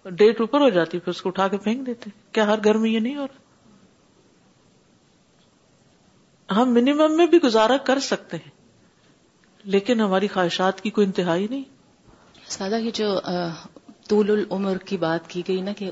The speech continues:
Speaker 2: عمر کا لمبا ہونا، یہ بلیسنگ تو ہے لیکن یہ بہت بڑا ٹیسٹ ہے اس معاملے میں عمل کے اعتبار سے کہ انسان جب شروع شروع میں آتا ہے نا، جیسے ہم نے پہلا کورس کیا تو اس وقت ایک اور اسپرٹ ہوتی ہے،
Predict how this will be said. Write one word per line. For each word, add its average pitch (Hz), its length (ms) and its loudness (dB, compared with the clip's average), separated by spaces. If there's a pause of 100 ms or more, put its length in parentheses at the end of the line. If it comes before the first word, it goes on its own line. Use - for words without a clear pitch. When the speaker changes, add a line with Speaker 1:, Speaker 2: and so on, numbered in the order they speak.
Speaker 2:
عمر 175 260 -4
کا 190 160 -6
لمبا 165 380 -2
ہونا، 170 340 -4 (560)
یہ 190 300 2
بلیسنگ 208 360 0
تو 202 220 0
ہے 180 280 2
لیکن 190 320 -4 (120)
یہ 185 220 -2
بہت 175 340 -2
بڑا 170 220 0
ٹیسٹ 165 460 -4
ہے 180 160 2 (120)
اس 196 220 -2
معاملے 170 360 0
میں 170 220 -2
عمل 175 280 -2
کے 180 160 -4
اعتبار 160 400 0
سے 180 260 -4 (600)
کہ 185 500 2 (120)
انسان 190 440 -2
جب 202 140 0
شروع 208 220 2
شروع 214 240 2
میں 220 120 0
آتا 202 360 0
ہے 226 80 0
نا، 254 320 2 (180)
جیسے 202 200 -2
ہم 190 60 -4
نے 196 80 -4
پہلا 190 280 2
کورس 185 340 0
کیا 175 320 2 (480)
تو 202 360 2
اس 214 140 2
وقت 226 260 0 (100)
ایک - 160 -6
اور 185 80 4
اسپرٹ 175 500 0
ہوتی 147 320 -4
ہے، 143 120 -6